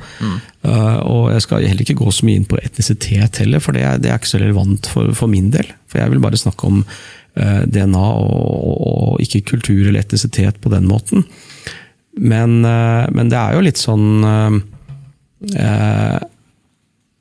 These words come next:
Speaker 2: Høyesterett hadde vel en eller annen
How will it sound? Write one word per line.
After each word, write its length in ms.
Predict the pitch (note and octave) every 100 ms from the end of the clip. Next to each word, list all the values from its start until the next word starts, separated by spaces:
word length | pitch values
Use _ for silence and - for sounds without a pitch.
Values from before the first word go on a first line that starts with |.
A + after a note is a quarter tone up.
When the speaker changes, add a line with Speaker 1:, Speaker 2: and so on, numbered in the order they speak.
| _ _ _ _ _ A#2+
Speaker 2:
Høyesterett 640 | C3 G2 - - C#3+ -
hadde 240 | C#3 A#2
vel 140 | G2+ G#2
en 200 | G#2+ A2+
eller 100 | A2+
annen 280 | A2+ A2+ A2+